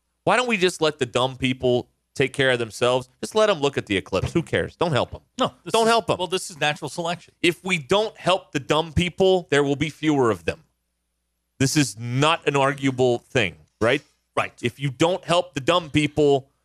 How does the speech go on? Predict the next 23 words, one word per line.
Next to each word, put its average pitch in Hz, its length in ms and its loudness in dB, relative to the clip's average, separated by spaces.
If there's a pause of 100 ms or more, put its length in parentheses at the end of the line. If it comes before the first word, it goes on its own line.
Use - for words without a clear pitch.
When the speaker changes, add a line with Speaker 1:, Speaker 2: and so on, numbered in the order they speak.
(300)
Speaker 1:
something 175 460 0
will 170 280 4
happen 156 400 -2
to 156 160 -4
undo 139 400 0
them. 92 260 -2 (400)
And 107 120 -4
then 135 120 4
us 160 160 2
smart 185 280 0
people 139 360 0
will 131 100 2
be 123 140 0
left. 95 300 -6 (160)
So 92 260 -4 (180)
Speaker 2:
We've 147 240 -2
got, 143 220 -4
I 135 100 0
know 135 220 0
who 143 160 2
it 120 80 2
is. 104 260 -4 (220)
Speaker 1:
Who? 95 180 -4